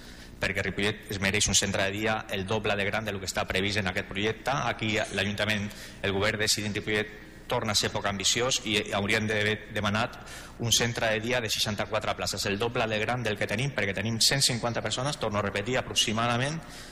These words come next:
segons les informacions que tenim, en llista d'espera actualment amb el centre de dia de Can Vargas. I, i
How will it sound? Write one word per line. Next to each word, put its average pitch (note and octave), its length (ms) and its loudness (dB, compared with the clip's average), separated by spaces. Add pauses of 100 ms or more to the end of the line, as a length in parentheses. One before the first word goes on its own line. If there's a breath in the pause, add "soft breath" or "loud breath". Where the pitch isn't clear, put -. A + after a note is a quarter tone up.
(280 loud breath)
segons G#2+ 280 0
les A2 140 0
informacions G#2 480 -2
que G#2+ 80 2
tenim, C#3 300 0 (100)
en A2 100 2
llista A#2+ 240 4
d'espera A#2+ 380 2
actualment A#2 400 0
amb A2+ 100 2
el G#2 60 2
centre G#2 260 0
de A2 140 2
dia A#2 120 2
de G#2 120 0
Can G2 160 0
Vargas. - 400 -4 (480 loud breath)
I, G#2+ 80 4 (480)
i G2 80 4